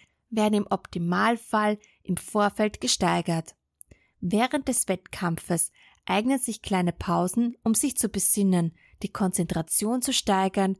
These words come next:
und kurze Vorstellungen der bevorstehenden Handlungen zu erzeugen.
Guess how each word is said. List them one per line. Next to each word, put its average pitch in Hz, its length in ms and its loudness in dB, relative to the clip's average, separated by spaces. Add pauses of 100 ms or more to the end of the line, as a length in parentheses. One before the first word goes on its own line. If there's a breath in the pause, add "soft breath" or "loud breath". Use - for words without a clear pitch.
(280 soft breath)
und 196 200 0
kurze 285 420 0
Vorstellungen 190 880 0
der 175 100 0
bevorstehenden 196 1000 -2
Handlungen 180 560 2
zu - 120 0
erzeugen. 170 760 0